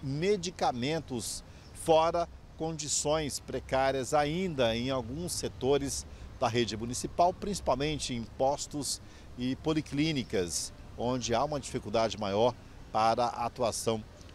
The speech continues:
dos profissionais médicos que atuam no município de Cuiabá. Portanto, há uma expectativa muito grande. Por enquanto, o que a categoria decidiu, também por ina-, unanimidade durante uma assembleia,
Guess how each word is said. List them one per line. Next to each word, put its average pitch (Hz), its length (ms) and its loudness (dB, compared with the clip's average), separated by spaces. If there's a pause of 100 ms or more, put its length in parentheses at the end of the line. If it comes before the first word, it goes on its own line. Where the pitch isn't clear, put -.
dos 151 240 0
profissionais 117 800 -2 (300)
médicos 117 680 2
que 135 120 -2
atuam 113 420 -2 (280)
no 139 120 2
município 123 540 -2
de 110 100 -8
Cuiabá. 98 400 2 (180)
Portanto, 151 460 0 (280)
há 120 120 2
uma 117 120 0
expectativa 127 640 -2
muito 139 200 -4
grande. 101 360 -2 (320)
Por 277 160 0
enquanto, 135 680 2 (200)
o 143 100 0
que 190 120 0
a 151 60 4
categoria 120 600 2
decidiu, 110 600 0
também 151 560 2
por 135 180 -4
ina-, 127 320 -4
unanimidade 123 720 0
durante 95 440 -6
uma 104 120 -6
assembleia, 123 540 0